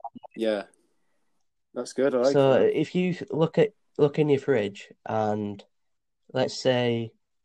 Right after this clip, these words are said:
Speaker 2: it's looking pretty empty,
Speaker 1: <laughs>
Speaker 2: um, do you
Speaker 1: Right.
Speaker 2: ever think about, like, imagine what I could have in this fridge?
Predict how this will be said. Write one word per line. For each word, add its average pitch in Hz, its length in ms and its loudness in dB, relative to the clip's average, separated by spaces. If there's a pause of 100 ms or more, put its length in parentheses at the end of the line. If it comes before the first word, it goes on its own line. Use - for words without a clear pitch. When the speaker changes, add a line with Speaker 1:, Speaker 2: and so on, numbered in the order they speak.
(380)
Speaker 2:
it's 117 180 -2
looking 123 260 -2
pretty 120 280 -2
empty, - 480 -8 (600)
Speaker 1:
<laughs> - 640 -20
Speaker 2:
um, 101 220 -16 (960)
do 127 100 -2
you 123 300 2
Speaker 1:
Right. 110 200 -2
Speaker 2:
ever 131 220 -4
think 123 400 -4
about, 120 440 -2
like, 107 420 -8 (1200)
imagine 135 520 -2
what 139 160 0
I 117 80 -4
could - 340 0
have 113 220 -6
in 110 140 -8
this 110 200 -12
fridge? 110 380 -10